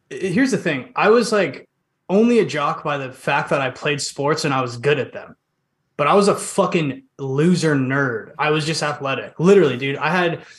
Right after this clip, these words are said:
I was the founder of the Magic the Gathering Club at my school. So, like, every lunch I would just take a bunch of Oxycontin and then go play Magic the Gathering with Mister Gansky.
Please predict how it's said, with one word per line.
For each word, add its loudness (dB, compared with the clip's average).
I 2
was 4
the 0
founder 4
of 4
the 0
Magic -4
the -6
Gathering -2
Club 0
at 0
my -8
school. -6
So, 0
like, -4
every 4
lunch 2
I -2
would -4
just -6
take -2
a -2
bunch -4
of -4
Oxycontin -2
and -2
then -2
go -2
play -2
Magic -4
the -4
Gathering -2
with -4
Mister -6
Gansky. -6